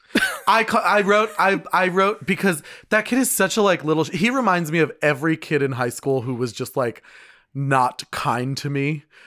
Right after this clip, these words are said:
Speaker 1: Mm-hmm.
Speaker 2: Um, and he, he just was, like, he was so gross looking. It's like,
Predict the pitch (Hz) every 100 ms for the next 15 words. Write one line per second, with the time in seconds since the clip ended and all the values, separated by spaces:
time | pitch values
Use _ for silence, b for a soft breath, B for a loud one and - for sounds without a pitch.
0 | - 208 196 160 139 127 127 _ 180 175
1 | 156 143 - b b b _ _ _ _
2 | _ _ _ _ _ _ _ _ _ _
3 | _ _ 214 - 226 - 254 294 - 339
4 | - 202 - 202 262 220 - 277 311 131
5 | 135 135 151 165 - 165 165 202 190 208
6 | -